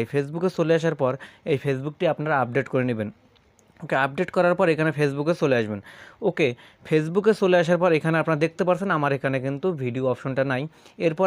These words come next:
আপনারা এখানে দেখতে পারবেন এরকম থ্রি লাইন, তো আপনারা আপনাদের এই প্রোফাইল লোগোতে টাচ করবেন। ওকে, প্রোফাইল লোগোতে টাচ করার পর এখান থেকে আপনারা উপরের দিকে দেখবেন এরকম সেটিংস। তো গাইস, আপনারা এই সেটিংসে চলে আসবেন। ওকে,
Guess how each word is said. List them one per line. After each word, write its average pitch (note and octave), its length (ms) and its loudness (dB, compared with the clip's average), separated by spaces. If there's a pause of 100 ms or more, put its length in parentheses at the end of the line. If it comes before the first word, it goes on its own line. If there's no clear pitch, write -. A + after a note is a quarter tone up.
আপনারা F3+ 220 0 (120)
এখানে G3 220 -4 (100)
দেখতে F#3 240 0
পারবেন D#3+ 280 2
এরকম C#3+ 240 -4 (220)
থ্রি F#3+ 280 0 (180)
লাইন, C#3 200 0 (400)
তো - 60 -2 (100)
আপনারা D#3+ 340 2
আপনাদের C#3 280 0
এই C3+ 120 -2
প্রোফাইল D#3 340 0
লোগোতে D#3 300 2
টাচ C#3 220 -2
করবেন। G#2+ 240 -2 (520)
ওকে, D#3 160 -2 (360)
প্রোফাইল G3 360 2
লোগোতে G#3+ 300 4 (100)
টাচ D#3+ 140 2 (100)
করার E3 280 2
পর C3+ 120 4 (260)
এখান F#3+ 260 -4
থেকে F3 220 0
আপনারা D3 200 0 (100)
উপরের F#3+ 300 2
দিকে F3 220 4
দেখবেন C3+ 300 2 (840)
এরকম D#3+ 220 0 (160)
সেটিংস। E3 440 0 (420)
তো F3+ 40 0 (100)
গাইস, D#3+ 200 2 (140)
আপনারা D#3 340 0
এই F3 140 0
সেটিংসে D#3 400 -2 (100)
চলে B2 200 -2
আসবেন। G#2+ 220 -10 (460)
ওকে, E3 180 0